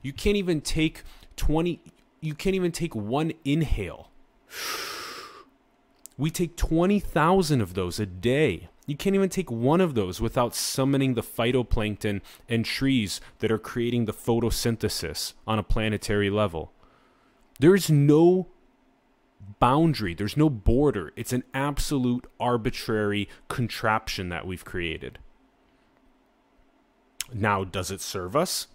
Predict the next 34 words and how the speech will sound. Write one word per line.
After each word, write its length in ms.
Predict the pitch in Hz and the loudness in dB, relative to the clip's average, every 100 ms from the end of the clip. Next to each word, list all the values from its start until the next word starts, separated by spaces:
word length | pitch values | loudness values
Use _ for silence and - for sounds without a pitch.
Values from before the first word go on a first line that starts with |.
| _ - | _ -4
to 240 | 113 101 | 0 0
say 280 | - - 101 | -2 -6 -4
things 480 | 101 123 127 123 - | -2 -2 0 -2 -4
like, 280 | 101 98 - | -2 -2 -4
"Ah, 320 | 127 120 80 - _ _ _ _ _ _ _ | 0 0 -2 -10 _ _ _ _ _ _ _
hey, 300 | 170 104 - _ | -4 -4 -6 _
will 180 | 113 123 | -2 0
you 120 | 139 | 0
pass 400 | - 110 120 - | 0 0 0 -2
me 140 | 123 | -6
that 260 | 113 107 - | -4 -4 -6
microphone?" 800 | 92 95 - 123 - 151 165 170 _ _ _ _ | -8 -8 -6 -6 -4 -2 -4 -6 _ _ _ _
Yeah, 240 | - 170 104 _ | -2 -2 -2 _
it 120 | - 107 | -10 -2
does 360 | 127 107 - _ | 0 0 -4 _
serve 340 | - 104 90 | -8 -4 -4
us 200 | 78 78 - | -6 -12 -12
to 80 | |
say 240 | 85 - 80 | -10 -8 -8
that. 260 | 67 - | -10 -14
So 140 | - 113 | -4 -2
we 160 | 113 | -2
do 240 | 110 139 135 | 0 2 2
use 400 | 92 113 165 - | 0 0 0 -2
them, 260 | 90 73 - - - | -8 -10 -16 -18 -2
but 100 | 117 | 4
we're 120 | 139 | 6
not 260 | 147 143 104 | 6 4 0
lost 640 | 101 110 147 139 - - - | 2 4 4 2 -4 -6 -8
in 240 | 98 85 | -6 -6
them. 300 | 82 64 85 - - 95 | -8 -12 -14 -20 -20 -2
That's 380 | 101 131 - | 0 0 -2
the 120 | - 92 | -8 -4
difference. 640 | 104 92 - - - - | -4 -6 -16 -20 -20 -20